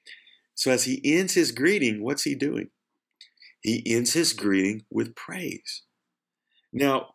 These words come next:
in Jewish culture during this time, in the ancient day, it was always consistent to move into a reverent blessing whenever God's name was mentioned. So what is the apostle doing here?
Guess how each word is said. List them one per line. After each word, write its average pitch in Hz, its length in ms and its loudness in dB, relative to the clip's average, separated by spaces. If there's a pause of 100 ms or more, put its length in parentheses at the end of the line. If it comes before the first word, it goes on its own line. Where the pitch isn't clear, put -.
(160)
in 131 160 2
Jewish 190 340 0
culture 147 300 0
during 123 200 2
this 113 160 0
time, 95 460 -2 (340)
in 107 120 -2
the 110 100 4
ancient 135 360 2
day, 120 320 0 (640)
it 151 120 2
was 151 160 4
always 170 480 2
consistent 151 680 2
to 117 120 0
move 113 500 4 (640)
into 127 320 2
a 104 140 4
reverent 123 720 2
blessing 113 580 0 (300)
whenever 123 960 -2
God's 117 480 -2
name 110 280 -2
was 110 160 -8
mentioned. - 360 -10 (1120)
So - 140 2
what 147 180 4
is 156 140 2
the 160 80 6
apostle 143 420 0
doing 143 280 -2
here? 95 200 -4